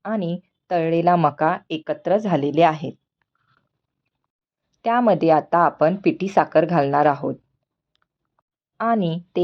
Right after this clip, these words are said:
एकत्र करून त्यांना एकजीव करणार आहोत. तुम्ही बघतच असाल, अशा प्रकारे सर्वांना एकत्र करणार आहोत. असे हे सर्व एकत्र करून झाल्यानंतर येथे चिवडा तयार झालेला आहे.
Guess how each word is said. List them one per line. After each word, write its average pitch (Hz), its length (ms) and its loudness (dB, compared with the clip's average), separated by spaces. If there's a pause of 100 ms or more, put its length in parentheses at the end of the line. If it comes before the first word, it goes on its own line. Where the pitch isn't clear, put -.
(140)
एकत्र 190 440 0
करून 196 380 4
त्यांना 160 320 0 (100)
एकजीव 151 360 -2
करणार 143 400 2
आहोत. 139 280 -2 (360)
तुम्ही 185 300 -4
बघतच 160 460 2
असाल, 143 400 -2 (760)
अशा 175 260 -2
प्रकारे 214 560 2 (380)
सर्वांना 156 520 0 (100)
एकत्र 151 520 -4 (500)
करणार 143 360 -4
आहोत. 139 240 -8 (840)
असे 196 280 -2
हे 226 200 2
सर्व 160 500 2
एकत्र 175 440 -2
करून 165 320 2
झाल्यानंतर 170 800 2 (420)
येथे 190 500 -4 (200)
चिवडा 165 340 2 (120)
तयार 156 280 4
झालेला 147 440 0
आहे. 151 260 -2